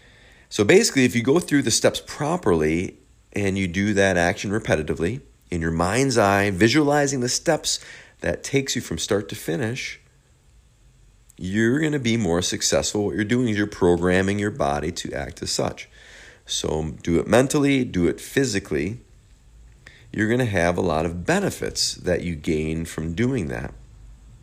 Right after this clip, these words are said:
Now, I will say this. If it is a physical practice, meaning that it's something that you do physically, like a fire drill,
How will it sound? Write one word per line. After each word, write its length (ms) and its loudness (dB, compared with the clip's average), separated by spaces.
Now, 380 2
I 160 0
will 340 4
say 320 0
this. 380 0
If 220 0
it 100 2
is 140 4
a 100 2
physical 560 2
practice, 840 0
meaning 360 0
that 180 2
it's 120 0
something 340 0
that 60 -4
you 120 -2
do 100 -2
physically, 420 0
like 220 0
a 100 2
fire 400 2
drill, 400 -2